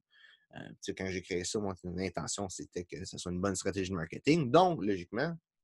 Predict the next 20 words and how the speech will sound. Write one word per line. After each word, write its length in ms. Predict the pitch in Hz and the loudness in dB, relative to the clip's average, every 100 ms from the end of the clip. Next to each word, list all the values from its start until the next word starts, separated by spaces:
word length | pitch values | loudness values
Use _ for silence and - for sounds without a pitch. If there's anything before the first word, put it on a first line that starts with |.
| - | 6
pour 140 | 135 | 6
vous 80 | 101 | 6
aussi, 280 | 90 - 135 | -2 -2 -2
ça 140 | - | -2
peut 100 | - | -2
être 140 | 87 - | -2 -4
une 120 | 73 | -6
bonne 220 | 87 101 | 0 2
stratégie 400 | 95 85 82 85 | 2 -2 -2 -2
de 60 | 78 | -4
marketing. 400 | 60 - - - _ _ _ _ _ _ _ - - - - | -10 -14 -20 -20 _ _ _ _ _ _ _ -18 -14 -6 6
Euh, 180 | 110 113 | 10 10
quelque 200 | - 156 | 8 10
chose 180 | 220 190 | 12 12
d'autre 180 | 233 - | 12 12
que 140 | 165 | 10
je 160 | 123 120 | 12 12
veux 140 | 143 | 12
rajouter, 760 | 127 120 107 - 147 139 156 151 | 12 12 12 10 12 12 12 8
c'est 800 | - - - 127 127 127 123 | 4 6 10 12 12 12 10